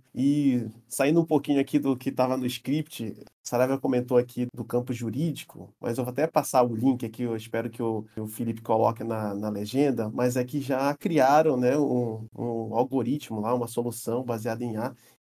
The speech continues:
que prevê como um juiz vai julgar um caso,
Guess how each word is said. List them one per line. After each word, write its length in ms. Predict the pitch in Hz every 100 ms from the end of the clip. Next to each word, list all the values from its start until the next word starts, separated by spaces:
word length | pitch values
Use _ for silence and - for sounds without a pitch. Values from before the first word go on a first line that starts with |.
| -
que 80 |
prevê 600 | - - 214 170 131 143 -
como 580 | - 170 165 180 196 220 _ -
um 180 | 190
juiz 500 | 185 196 165 165 190 -
vai 120 | 185
julgar 260 | 170 165
um 80 | 170
caso, 500 | - 127 117 110 110